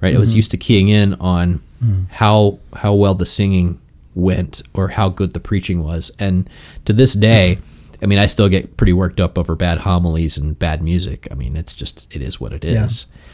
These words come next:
Speaker 1: Um, I'm not gonna get into the liturgy wars here. Uh, that's, this isn't the place for it. But I was missing kind of the way that the whole thing is intended to be set up, um,
Speaker 2: Mm-hmm.
Speaker 1: to help us understand who we are in relation to God,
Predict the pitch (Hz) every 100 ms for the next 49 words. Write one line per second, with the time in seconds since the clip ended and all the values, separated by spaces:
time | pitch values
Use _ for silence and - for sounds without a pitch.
0 | - - - 85 78 80 - - _ -
1 | - - - - - 113 90 92 87 113
2 | 101 90 90 107 104 87 95 90 87 82
3 | - 123 95 98 110 - 104 104 107 -
4 | 107 104 95 87 92 120 131 - 82 65
5 | - 117 - - - - - - 123 123
6 | 104 117 175 - 117 104 117 107 95 95
7 | 95 107 120 104 90 87 - 120 123 117
8 | - 98 92 90 85 87 90 76 85 82
9 | - - 82 85 - - - - - -
10 | 80 67 69 - 139 127 135 131 - -
11 | - - 107 113 98 101 90 - 98 90
12 | 120 127 110 104 92 92 90 92 92 87
13 | 82 82 82 82